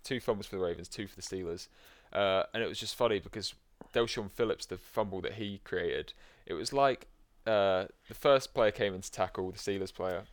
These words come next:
and he came running in, and it didn't look like he even wrapped up on the play. It looked like he's, he's purposefully gone, like, to wrap round his arms, the Steelers player's arms, to rip the ball out,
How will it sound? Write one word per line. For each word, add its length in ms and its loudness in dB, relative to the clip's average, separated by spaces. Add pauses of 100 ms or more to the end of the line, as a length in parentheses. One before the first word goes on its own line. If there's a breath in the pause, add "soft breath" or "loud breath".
(160)
and 120 -6
he 120 -2
came 240 -2
running 200 0
in, 180 -2
and 100 -4
it 120 -4
didn't 180 -6
look 120 0
like 180 0
he 80 -4
even 240 -8
wrapped 260 4
up 160 0
on 80 -8
the 60 -6
play. 260 2
It 60 -2
looked 100 -4
like 200 0
he's, 240 -8 (340 loud breath)
he's 140 -8
purposefully 640 4
gone, 360 6
like, 240 2
to 100 -6
wrap 260 4
round 340 4
his 160 -4
arms, 440 4
the 60 -8
Steelers 280 -2
player's 220 2
arms, 320 2
to 100 -6
rip 220 -2
the 80 -10
ball 300 2
out, 180 2